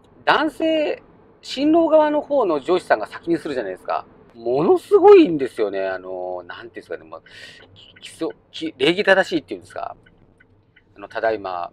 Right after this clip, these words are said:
ご紹介に預かりました、株式会社何々、えー、何々の何とかと申します。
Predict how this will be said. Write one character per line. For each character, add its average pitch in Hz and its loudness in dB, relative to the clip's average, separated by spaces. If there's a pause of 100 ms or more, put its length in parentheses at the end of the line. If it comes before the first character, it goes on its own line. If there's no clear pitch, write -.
ご 104 -16
紹 104 -12
介 101 -8
に 98 -14
預 101 -14
か 107 -8
り 98 -12
ま 101 -10
し - -20
た、 82 -6 (800)
株 110 -14
式 - -20
会 120 -4
社 95 -16
何 104 -16
々、 82 -20 (760)
え 82 -20
ー、 98 -20
何 131 -8
々 87 -14
の 80 -20 (160)
何 127 -14
と 107 -18
か 101 -14
と - -20
申 78 -20
し - -20
ま - -20
す。 - -20